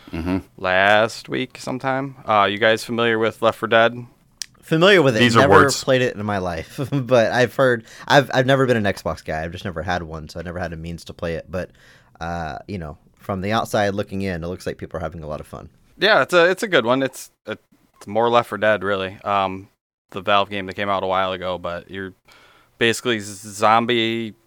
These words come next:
Speaker 2: I don't know, you're not zombie hunters, but you're just survivors, I guess, going from safe house to safe house.
Speaker 1: Just survivors, yep.
Speaker 2: And you're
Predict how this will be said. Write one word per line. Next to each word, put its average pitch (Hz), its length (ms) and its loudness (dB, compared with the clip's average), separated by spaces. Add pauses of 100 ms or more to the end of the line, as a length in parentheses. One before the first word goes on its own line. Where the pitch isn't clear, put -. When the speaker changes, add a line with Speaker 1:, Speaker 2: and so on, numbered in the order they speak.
(180)
Speaker 2:
I 120 120 -18
don't 117 120 -10
know, 127 60 -6
you're 117 140 -6
not 107 160 0
zombie 95 280 -4
hunters, 90 440 -8
but 92 160 -10
you're 92 160 -8
just - 260 -14
survivors, 95 560 0
I 95 80 -4
guess, 95 220 -6
going 98 240 -2
from 92 180 -8
safe 101 260 -6
house 95 260 -2
to 92 100 -14
safe 98 240 -4
house. 92 160 4
Speaker 1:
Just 92 140 0
survivors, 85 540 2
yep. 85 180 0 (440)
Speaker 2:
And 117 160 -4
you're 113 160 0